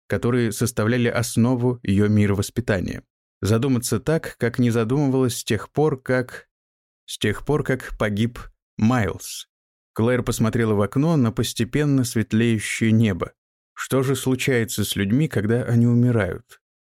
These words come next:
Ей казалось довольно очевидным, что их жизнь не прекращается с кончиной, что, по крайней мере, некоторые из них продолжают жить в какой-то иной форме.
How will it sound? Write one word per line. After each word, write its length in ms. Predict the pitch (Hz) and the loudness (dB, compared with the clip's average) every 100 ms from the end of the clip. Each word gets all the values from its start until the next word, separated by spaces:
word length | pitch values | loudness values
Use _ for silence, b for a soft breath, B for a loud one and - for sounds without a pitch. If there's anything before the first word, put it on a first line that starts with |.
| _ _ _ | _ _ _
Ей 260 | - 113 131 | -2 0 0
казалось 460 | 131 120 131 127 107 | 0 0 2 2 0
довольно 340 | 113 127 117 | 0 2 2
очевидным, 640 | 117 - 156 113 90 85 | 0 0 0 0 0 0
что 240 | 82 - 107 | -2 -2 0
их 220 | 110 104 | 0 0
жизнь 360 | 110 175 156 113 | 0 0 2 2
не 120 | 127 | 2
прекращается 840 | 131 123 147 - 147 95 - - | -2 -2 -2 0 0 -2 -4 -8
с 60 | - | -2
кончиной, 640 | 101 110 107 90 71 - _ - | 0 2 0 0 -2 -6 _ -16
что, 240 | - 127 | -4 -2
по 140 | 117 117 | -2 -2
крайней 260 | 135 135 | 0 2
мере, 180 | 131 123 | 2 2
некоторые 500 | 123 147 - 113 113 | 2 0 -2 -2 0
из 80 | 107 | 2
них 240 | 165 - - _ - | 0 -2 -10 _ -6
продолжают 480 | 113 113 120 156 123 | 0 0 2 0 0
жить 240 | 139 165 | -2 -2
в 60 | - | -4
какой-то 420 | 120 143 - 139 | -2 -2 -2 -2
иной 420 | - 135 147 101 | 0 2 2 0
форме. 560 | - - 127 90 67 | -2 -2 0 0 -4